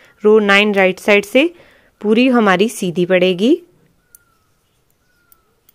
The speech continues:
अब रो टेन पर आ जाइए रॉन्ग साइड से, तो रो टेन रॉन्ग साइड से पूरी हमने उल्टी बनाते हुए कंप्लीट करना है। सेवन पर राइट साइड से,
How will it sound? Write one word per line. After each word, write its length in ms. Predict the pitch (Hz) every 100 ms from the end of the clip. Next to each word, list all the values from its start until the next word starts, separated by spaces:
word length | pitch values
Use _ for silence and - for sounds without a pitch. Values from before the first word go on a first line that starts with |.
| _ _ _ _ _ _ _ _ _ _ _ _ _ _ _ _ _ - - - - - 208
अब 140 | 202
रो 120 | 220
टेन 280 | 220 233 240
पर 140 | 262 262
आ 60 |
जाइए 240 | 262 269 262
रॉन्ग 260 | 233 190 185
साइड 240 | 196 196
से, 200 | - 269
तो 140 | 330 240
रो 160 | 240
टेन 280 | 247 254 254
रॉन्ग 240 | 220 208 196
साइड 180 | 220
से 120 | - 233
पूरी 320 | 214 208 226
हमने 240 | 233 185 180
उल्टी 340 | 175 175 214
बनाते 340 | 190 170 - 170
हुए 320 | 180 196 359 - _ -
कंप्लीट 400 | 196 175 170 -
करना 280 | - 139 131
है। 180 | 147 _ _ _ _ _ _ _ _ _ _ _ _ _ _ _
सेवन 220 | 185 226 233
पर 160 | 247
राइट 260 | 214 185 180
साइड 280 | - 220 220
से, 280 | 277 302